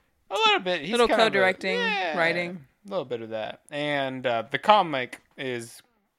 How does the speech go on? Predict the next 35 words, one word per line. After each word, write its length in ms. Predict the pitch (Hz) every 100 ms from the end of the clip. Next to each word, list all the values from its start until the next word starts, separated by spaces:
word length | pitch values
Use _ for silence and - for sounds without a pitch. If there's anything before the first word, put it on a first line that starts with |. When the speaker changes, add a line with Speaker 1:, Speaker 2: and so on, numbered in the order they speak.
| _ _ _ -
Speaker 1:
you 160 | 131
guessed 400 | 123 123 113 -
it, 180 | 110 104
Sin 220 | - 127
City, 400 | 123 127 110 104 107
same 240 | - 113
thing. 300 | 110 110 107
Speaker 2:
Mm-hmm. 440 | 110 180 180 180 185 -
Speaker 1:
And 120 | 214
Speaker 2:
Wrote 280 | 220 226 - -
and, 360 | 190 190 185 -
or 100 | 185
s-, 160 | 175 - -
wrote, 280 | 170 156 160 - - -
written 500 | 190 233 220 214 208 -
and 480 | 185 185 180 180 170 - -
artwork 460 | 175 - 165 - - - _
by 300 | 160 151 151
Frank 340 | 147 156 139 -
Miller 200 | 131 110
Speaker 1:
Well, 80 |
Speaker 2:
himself. 220 | 147 147 453
Speaker 1:
you 40 |
can 100 | 320
say 200 | - 135
wrote, 340 | 104 107 113 123 _ 139
wrote 260 | 131 127
and 160 | 131 117
by. 280 | 113 123 139
Speaker 2:
Wrote 220 | 190 190
and 100 | 175
by. 280 | 175 160 160 - _ _ - - - -
Speaker 1:
Um, 500 | 139 156 160 156 147 143
yeah, 380 | 196 370 370 120
so 840 | - 190 180 170 165 165 160 160